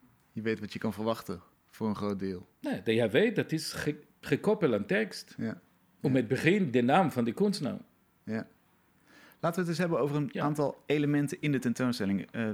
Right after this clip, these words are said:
Speaker 1: bijvoorbeeld de houten gebouwen. Eigenlijk
Speaker 2: Ja.
Speaker 1: de, de schaalmodellen daarvan.
Speaker 2: Ja, maar eerst, we moeten ook die, eh, iets laten weten over die, eh, subtitel.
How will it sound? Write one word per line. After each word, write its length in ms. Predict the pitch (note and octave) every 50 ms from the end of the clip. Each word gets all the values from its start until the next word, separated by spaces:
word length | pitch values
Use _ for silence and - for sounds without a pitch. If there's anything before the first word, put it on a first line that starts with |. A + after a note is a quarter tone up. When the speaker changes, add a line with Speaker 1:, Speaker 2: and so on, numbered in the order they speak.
| G2+
Speaker 1:
bijvoorbeeld 720 | G2+ A#2 A#2 A#2 D3 D#3 D3+ D3+ C#3+ C#3+ C3+ C#3 - - - _ _ _ _ _ _ _ _
de 260 | - A#2 A#2+ A#2+ A#2 A2 A2+ - _ _
houten 400 | - G2 G#2 B2 C3 C3+ - B2+
gebouwen. 600 | - - G#2+ G2+ A#2 A#2+ B2 A2+ G2 F2 E2 E2 - _ _ _ _ _ -
Eigenlijk 320 | - - G2+ D3 D#3 C#3+ A2+
Speaker 2:
Ja. 60 | G2
Speaker 1:
de, 60 | -
de 80 | A2+ G#2+
schaalmodellen 720 | - - - B2+ B2+ B2+ A#2+ G#2+ G2+ F#2+ F#2+ F#2 F#2+ F2
daarvan. 240 | F#2 F2 - F3+
Speaker 2:
Ja, 180 | E3 C3 A2+ - - - - - - -
maar 140 | D3 D3+
eerst, 200 | D#3+ F#3+ G#3+ G#3
we 60 | F#3+ F#3+
moeten 360 | F3 F3+ F#3 F#3 - F#3 D#3
ook 220 | E3+ E3+ E3 C#3+
die, 320 | D3+ F3+ F3 E3+ D#3+ D#3+ D#3
eh, 760 | D3+ D3+ C#3+ C3+ C3 C3 C3 C3 C3 C3 C3+ C#3 C#3 C#3+ - - - - - - - - - - - - - _ _ _ _ _
iets 540 | - - F3+ F3 E3 D#3 - - - - - -
laten 300 | - E3+ D#3+ D3+ D#3 D3+
weten 300 | C#3 D#3+ E3+ E3 E3+ E3
over 220 | D#3+ D3 C#3 D3
die, 280 | C3 C#3+ D3 D3 C#3+ C3+ B2+ B2+ B2+ B2 B2 A#2+
eh, 60 | A#2
subtitel. 640 | A2+ - - C#3+ D3+ D3 - F3 F3 F3 - G#3+ B3